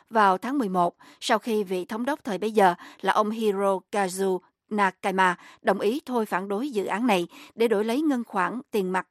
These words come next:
bơm vào kinh tế địa phương mỗi năm. Tokyo và Washington muốn dời căn cứ không quân Futama từ một động, vùng đông dân cư tới khu vực duyên hải thưa dân, giữa những phàn nàn về tình trạng ô nhiễm, ồn ào và tỷ lệ tội phạm cao.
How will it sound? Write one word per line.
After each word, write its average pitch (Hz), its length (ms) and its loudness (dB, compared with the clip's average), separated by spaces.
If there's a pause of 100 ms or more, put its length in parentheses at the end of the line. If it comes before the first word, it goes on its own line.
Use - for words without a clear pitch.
bơm 214 200 -2
vào 190 160 0
kinh 190 160 -8
tế 214 180 -4
địa 196 160 -4
phương 185 320 0
mỗi 180 160 -4
năm. 202 180 2 (1000)
Tokyo 285 400 4
và 214 140 -2
Washington 208 560 -2
muốn 254 220 0
dời 185 200 0
căn 202 180 -6
cứ 233 160 -4
không 202 300 -6
quân 196 180 2 (280)
Futama 190 480 2 (300)
từ 240 100 2
một 208 240 -4
động, 196 200 0 (160)
vùng 196 360 -2
đông 220 220 -2
dân 208 140 -2
cư 202 360 0
tới 254 140 -2
khu 254 140 -4
vực 190 200 -6
duyên 202 200 -6
hải 180 240 -4
thưa 220 260 -4
dân, 190 240 2 (360)
giữa 240 140 2
những 254 260 -2
phàn 214 240 -6
nàn 190 220 -2
về 185 80 -6
tình 185 180 -8
trạng 185 220 -4
ô 214 140 -4
nhiễm, 202 320 -2 (120)
ồn 196 180 -4
ào 185 300 -2 (240)
và 196 240 2
tỷ 196 180 -6
lệ 196 300 -2
tội - 180 -4
phạm - 240 -6
cao. 190 300 0